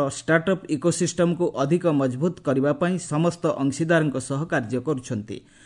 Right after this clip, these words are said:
ଷ୍ଟାର୍ଟଅପ୍‌ଗୁଡ଼ିକୁ ପରିପୁଷ୍ଟ କରିବାରେ ସହାୟକ ହୋଇଥିବା ପରାମର୍ଶଦାତା, ଉନ୍ମେଷକ, ନିବେଶକ ଏବଂ ଶିକ୍ଷାନୁଷ୍ଠାନର ଅବଦାନକୁ ସ୍ୱୀକୃତି ଦେଇ ପ୍ରଧାନମନ୍ତ୍ରୀ ସେମାନଙ୍କର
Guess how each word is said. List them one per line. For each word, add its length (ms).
ଷ୍ଟାର୍ଟଅପ୍‌ଗୁଡ଼ିକୁ 840
ପରିପୁଷ୍ଟ 540
କରିବାରେ 460
ସହାୟକ 420
ହୋଇଥିବା 440
ପରାମର୍ଶଦାତା, 800
ଉନ୍ମେଷକ, 540
ନିବେଶକ 500
ଏବଂ 280
ଶିକ୍ଷାନୁଷ୍ଠାନର 840
ଅବଦାନକୁ 560
ସ୍ୱୀକୃତି 500
ଦେଇ 240
ପ୍ରଧାନମନ୍ତ୍ରୀ 720
ସେମାନଙ୍କର 540